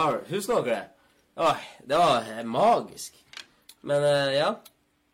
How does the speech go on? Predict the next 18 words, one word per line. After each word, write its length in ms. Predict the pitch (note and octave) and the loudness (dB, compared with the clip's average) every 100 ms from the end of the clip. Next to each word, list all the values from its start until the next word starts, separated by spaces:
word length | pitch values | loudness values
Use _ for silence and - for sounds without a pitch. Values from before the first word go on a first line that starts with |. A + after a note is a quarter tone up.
| - _ _ _ _ _ _ _ _ | -20 _ _ _ _ _ _ _ _
Vi, 140 | C3 C#3+ | -6 -2
eh, 460 | C#3+ C#3 C3+ C3 | 0 0 -2 -6
vi 80 | C3 | -8
får 100 | C#3+ | -12
se 220 | - G3 G#3+ E3 | -10 -4 -2 -2
hva 140 | - B2+ | -4 -6
det 100 | B2 | -4
blir 180 | B2 F#3 | -4 -8
til. 220 | C#3 A2 C3+ _ _ | -8 -10 -12 _ _
Det 240 | C#3 E3 - | -6 -4 -4
prø-, 320 | C3+ D3 F3+ E3 | -4 -4 -4 -2
prøves 360 | D#3+ A3 G#3 | -2 -2 -4
jo 120 | D3+ | -6
ut 160 | E3+ - | -6 -6
i 140 | A#2 A2+ A2+ A2 _ _ - | -4 -4 -4 -8 _ _ -10
litt 200 | C#3+ C#3+ | -8 -4
mindre 240 | C#3+ C#3 | -4 -2
liga. 320 | A#2+ C#3 A#2 | -4 -4 -4